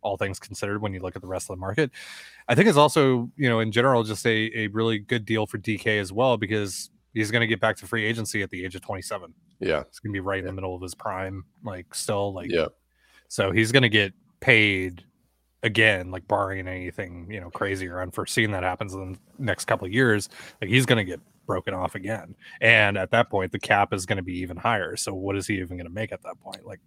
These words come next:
Speaker 2: Right.
Speaker 1: a ton. So
Speaker 2: Yeah. <clears throat>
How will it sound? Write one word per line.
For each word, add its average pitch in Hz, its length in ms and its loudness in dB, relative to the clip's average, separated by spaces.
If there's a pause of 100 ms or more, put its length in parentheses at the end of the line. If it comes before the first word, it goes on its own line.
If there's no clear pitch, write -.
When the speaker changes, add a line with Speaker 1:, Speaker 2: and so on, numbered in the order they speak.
(120)
Speaker 2:
Right. 82 240 -2
Speaker 1:
a - 40 -12
ton. 104 340 -4 (560)
So - 180 -18
Speaker 2:
Yeah. 73 200 -2 (560)
<clears throat> 113 260 4